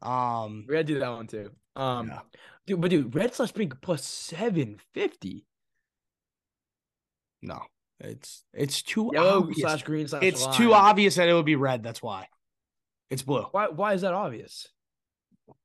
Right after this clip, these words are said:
Speaker 1: Red team, red stadium, red, red, red, a lot of red. Okay,
Speaker 2: Okay,
Speaker 1: so
Speaker 2: then
Speaker 1: pick.
Speaker 2: why is it the second best
Speaker 1: Pick,
Speaker 2: odds?
Speaker 1: pick, pick, pick.
Speaker 2: I'm going red.
Speaker 1: Okay. That's a losing ticket.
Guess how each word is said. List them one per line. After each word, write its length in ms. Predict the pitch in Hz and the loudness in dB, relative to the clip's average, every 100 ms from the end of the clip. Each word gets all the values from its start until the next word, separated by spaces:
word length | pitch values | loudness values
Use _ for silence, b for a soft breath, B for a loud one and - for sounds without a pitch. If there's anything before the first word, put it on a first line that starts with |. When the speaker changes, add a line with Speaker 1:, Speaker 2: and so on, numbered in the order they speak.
| _ _ _ _ _ _ _ _ _ _ _ | _ _ _ _ _ _ _ _ _ _ _
Speaker 1:
Red 420 | 123 120 113 110 104 | -12 -4 -2 -2 -6
team, 420 | 113 110 113 110 | -8 -6 -6 -6
red 280 | 110 104 98 | -6 -6 -6
stadium, 760 | - 104 98 98 104 117 117 _ | -8 -8 -8 -8 -8 -8 -8 _
red, 360 | 104 98 104 104 | -6 -6 -6 -10
red, 440 | 104 104 104 101 | -10 -10 -10 -10
red, 460 | 101 98 101 117 135 | -10 -8 -8 -8 -8
a 100 | 120 | -8
lot 280 | 113 113 110 | -6 -4 -2
of 80 | 120 | -2
red. 360 | 135 143 104 - B - | 0 0 -2 -10 B -2
Okay, 220 | 151 156 | 2 2
Speaker 2:
Okay, 100 | 190 | 4
Speaker 1:
so 80 | 185 | 2
Speaker 2:
then 100 | 160 | 4
Speaker 1:
pick. 80 | - | 4
Speaker 2:
why 80 | |
is 80 | 180 | 4
it 100 | 170 | 2
the 80 | 170 | -2
second 380 | - 175 180 139 | 0 0 0 0
best 240 | 156 143 123 | -2 -4 2
Speaker 1:
Pick, 220 | 165 165 | 4 4
Speaker 2:
odds? 240 | - - _ | 0 -16 _
Speaker 1:
pick, 340 | 143 135 - - _ | 0 2 0 -10 _
pick, 340 | 123 107 - - _ _ _ _ - | -2 -2 -2 -12 _ _ _ _ -16
pick. 220 | - - _ _ _ _ _ _ _ _ _ _ _ _ | -16 -16 _ _ _ _ _ _ _ _ _ _ _ _
Speaker 2:
I'm 100 | 135 | -4
going 180 | 139 151 | 0 2
red. 240 | 123 110 101 _ _ _ _ - | 2 -2 -4 _ _ _ _ -8
Speaker 1:
Okay. 600 | 107 117 156 208 170 135 _ _ _ _ _ - | -6 -2 0 2 0 -4 _ _ _ _ _ -8
That's 180 | 113 | -6
a 40 | 104 | -4
losing 400 | 107 123 127 131 | 0 0 2 0
ticket. 400 | 127 127 117 107 | 0 -2 -4 -6